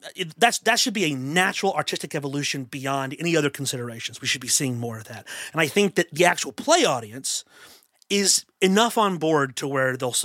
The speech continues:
they'll, they'll, they'll, they'll go with us. They'll support it. Um, and if it helps get new people on board, fine with me. Although I, I, I contend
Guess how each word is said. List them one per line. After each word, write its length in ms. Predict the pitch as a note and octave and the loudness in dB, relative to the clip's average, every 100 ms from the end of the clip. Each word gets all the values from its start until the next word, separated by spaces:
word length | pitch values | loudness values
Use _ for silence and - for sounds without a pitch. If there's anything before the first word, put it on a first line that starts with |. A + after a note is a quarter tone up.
| - | -2
they'll, 160 | C#3 | -4
they'll, 240 | B2 C#3+ C#3 | -2 -4 -2
they'll, 140 | C#3+ | 0
they'll 160 | B2+ D3 | 2 2
go 160 | C#3 B2 | 4 2
with 160 | A2 | -2
us. 100 | G#2+ | -10
They'll 120 | - | -6
support 380 | C3 B2 - C3 | -6 -8 -12 -16
it. 180 | - - - - - - | -18 -20 -18 -16 -14 0
Um, 400 | D3+ C#3+ C#3 C3+ | 4 4 2 -2
and 220 | D3 D3 - | 0 0 0
if 180 | D#3 | 0
it 80 | D3+ | 0
helps 280 | A#2 F#3+ - | 2 2 0
get 160 | - C#3 | -2 -2
new 120 | F3 | -4
people 280 | G#3+ G#3 G#3+ | -4 0 2
on 120 | G#3+ | 4
board, 220 | A3 A#3 | 4 2
fine 300 | - D#3+ E3 | 0 -4 -2
with 120 | C3 | -4
me. 200 | C#3 C3+ F3 | -4 -2 2
Although 280 | F#3+ G#3+ - | 4 4 2
I, 100 | G#3 | 0
I, 200 | G#3 C4 A#3 | 0 0 2
I 120 | B3+ | 0
contend 580 | C4 C#4+ - C#3+ A#2 | 2 0 2 0 -4